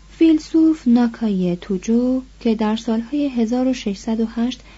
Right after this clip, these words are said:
تا هزار و ششصد و چهل و هشت میزیست، می‌گفت:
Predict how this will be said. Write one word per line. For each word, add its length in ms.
تا 160
هزار 400
و 80
ششصد 440
و 60
چهل 380
و 80
هشت 420
میزیست، 480
می‌گفت: 400